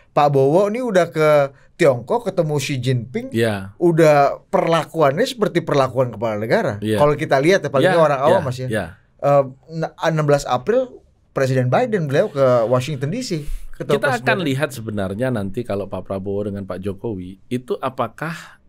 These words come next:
Speaker 2: A P B N yang diajukan oleh Pak Jokowi kepada D P R, R A P B N, tanggal enam belas Agustus, disahkan D P R di, eh, periode ini, eh, karena D P R periode ini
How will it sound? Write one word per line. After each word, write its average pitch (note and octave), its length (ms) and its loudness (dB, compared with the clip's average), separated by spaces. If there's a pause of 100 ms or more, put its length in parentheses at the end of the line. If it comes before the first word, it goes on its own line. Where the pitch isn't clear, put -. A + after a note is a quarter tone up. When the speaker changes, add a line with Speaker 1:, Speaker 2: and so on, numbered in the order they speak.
(120)
Speaker 2:
A A#2+ 140 -6
P B2 140 -6
B G#2+ 200 -6
N D3 200 -10
yang A2 240 -6
diajukan G2+ 540 -8
oleh G2 200 -8
Pak F#2 180 -12
Jokowi G2+ 440 -8
kepada F2+ 600 -10
D F#3 140 -8
P G2+ 160 -8
R, D#2 300 -10 (320)
R F#2+ 120 -8
A F#2 140 -10
P G2+ 140 -8
B F2 180 -10
N, E2 320 -14 (640)
tanggal F#2 240 -8
enam F#2 160 -8
belas F2+ 160 -12
Agustus, F2+ 640 -12 (180)
disahkan G2 540 -10
D F#2 100 -8
P F#2 140 -10
R E2 320 -10 (500)
di, F#2 460 -8 (260)
eh, E2 500 -12 (220)
periode G2+ 360 -4
ini, G2 340 -4 (380)
eh, E2+ 320 -12
karena F2+ 340 -12
D F2+ 140 -12
P D#2+ 100 -14
R F2+ 100 -10
periode F2+ 300 -10
ini F#2+ 320 -8